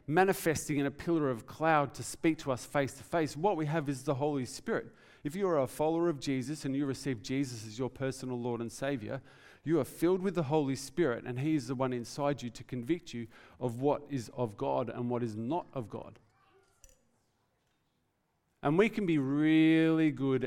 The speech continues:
at just turning that voice down and ignoring it. Because like the Proverbs, um, the author of the Proverbs says, uh, Proverbs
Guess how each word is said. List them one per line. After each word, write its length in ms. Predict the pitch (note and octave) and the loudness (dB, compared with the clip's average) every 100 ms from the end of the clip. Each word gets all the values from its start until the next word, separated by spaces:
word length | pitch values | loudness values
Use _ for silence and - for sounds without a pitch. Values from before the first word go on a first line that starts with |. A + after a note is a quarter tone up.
| - | -2
at 180 | B2 - | -4 -2
just 240 | A#2+ - - _ _ _ _ _ - | -8 -8 -20 _ _ _ _ _ -12
turning 440 | B2+ C3 C3 C3+ | -4 -2 0 0
that 160 | B2+ A#2+ | -2 -4
voice 320 | A2+ A#2 - | -4 -4 -4
down 400 | A#2 A2 - - _ _ _ _ _ _ _ _ A2 | -8 -8 -10 -18 _ _ _ _ _ _ _ _ -8
and 120 | A2 | -6
ignoring 520 | G2+ A2 G#2+ G#2+ A2 | -6 -6 -6 -6 -10
it. 160 | - - _ _ _ _ _ _ _ _ - | -14 -16 _ _ _ _ _ _ _ _ -4
Because 340 | D#3 F3 D3+ - - | 0 2 0 -2 0
like 180 | F3+ E3+ | 2 4
the 80 | F#3+ | 2
Proverbs, 540 | - F#3 D#3+ D3 - - - | 2 6 6 6 0 -14 -6
um, 240 | B2+ C#3 C3 | 0 0 2
the 100 | D3 | 2
author 260 | D#3+ D3+ | 2 2
of 120 | C#3+ A#2+ | -2 -4
the 40 | |
Proverbs 440 | - D3+ B2+ A#2+ | -2 0 0 -2
says, 420 | - C#3 C3 - - - _ _ _ _ _ _ - - | -2 -2 -2 -4 -12 -20 _ _ _ _ _ _ -14 0
uh, 160 | C3+ B2 | 4 4
Proverbs 400 | C#3+ D3+ D3 | 4 6 6